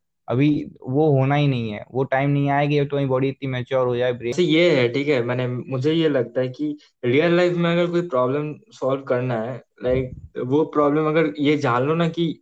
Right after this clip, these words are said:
Speaker 2: ये लोग, मैंने, ये प्रॉब्लम सभी लोग फेस करते हैं, हम इंटरैक्ट करते हैं, इसलिए हम, like, लोगों से बात करते हैं, क्योंकि हमारी रियलिटी इतनी बोरिंग है, क्योंकि हम ट्वेंटी फ़ोर इंटू सेवन ये देख रहे हैं, ठीक है, हमेशा ये देख रहे हैं, तो हम दूसरे से इंटरैक्ट करते हैं कि उ-, उनका रियलिटी कैसा है,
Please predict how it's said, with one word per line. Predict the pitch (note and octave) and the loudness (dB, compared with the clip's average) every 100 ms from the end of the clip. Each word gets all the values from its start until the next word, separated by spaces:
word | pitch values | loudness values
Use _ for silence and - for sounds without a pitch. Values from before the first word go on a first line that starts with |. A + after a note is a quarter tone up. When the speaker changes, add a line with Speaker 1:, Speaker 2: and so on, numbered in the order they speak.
| - | -6
Speaker 2:
ये | B2+ C#3+ | 0 2
लोग, | D3+ D3+ - _ B2+ | 2 -2 -10 _ -4
मैंने, | A#2+ | -2
ये | A#2 C3 | 2 2
प्रॉब्लम | D3 C#3 C3+ C#3+ | 2 0 0 0
सभी | C3+ C3+ D#3 - - | 2 4 4 2 0
लोग | C3+ C3 | -2 0
फेस | B2+ A#2 | 0 0
करते | B2 G#2 A#2 A2+ | -2 -2 0 0
हैं, | A2+ | 0
हम | C#3+ A2+ | -2 -2
इंटरैक्ट | B2+ C3+ C#3 - | -2 0 -2 -2
करते | - - | -6 -4
हैं, | B2 | -6
इसलिए | B2 - C#3+ | -4 -2 0
हम, | D3 C#3+ C#3 | 2 0 -2
like, | C3+ C3+ | -2 0
लोगों | B2 B2+ | 0 0
से | B2+ C3 | -2 -2
बात | A#2+ A#2 | -4 -4
करते | A#2 G2 A2 | -10 -8 -8
हैं, | |
क्योंकि | A#2+ A#2+ C3+ - _ _ - | -8 -8 -8 -10 _ _ -2
हमारी | B2+ C3+ D3 | 0 2 2
रियलिटी | C#3 C#3 C3+ | 2 2 0
इतनी | C3 C3+ C3+ | -2 -2 -2
बोरिंग | B2 C3 C3+ A#2+ | 0 0 0 -2
है, | A#2+ | -6
क्योंकि | B2+ B2+ | -8 -6
हम | C3 C#3 C#3 - | -4 -4 -6 -4
ट्वेंटी | C3+ C3+ | -2 0
फ़ोर | C#3+ C#3+ | 0 0
इंटू | C#3 | 0
सेवन | C#3+ C#3+ | 0 0
ये | C#3+ | 0
देख | A#2 A2 - | -2 -4 -4
रहे | G#2 | -6
हैं, | G#2+ | -6
ठीक | C3+ B2+ | -6 -8
है, | G#2+ | -4
हमेशा | A#2+ C3 C#3 | -2 -2 -2
ये | C3+ B2 | -2 -2
देख | A2 - | -4 -4
रहे | A2+ | -6
हैं, | |
तो | A2+ C3 C3 - - | -4 -6 -8 -18 -4
हम | B2+ B2+ B2+ | -2 -2 -4
दूसरे | B2 B2 C#3+ | -2 -2 -2
से | C3 C#3+ | -2 0
इंटरैक्ट | B2+ C3 C3 B2+ | 0 0 0 0
करते | A#2 - | -4 -2
हैं | A#2 | -4
कि | A#2 | -2
उ-, | A#2 B2+ | -2 -2
उनका | C3 C3 C#3 | 0 0 2
रियलिटी | C3 B2 B2 B2 | 4 4 2 0
कैसा | A#2 G#2+ A2 | 0 0 0
है, | G2+ | 0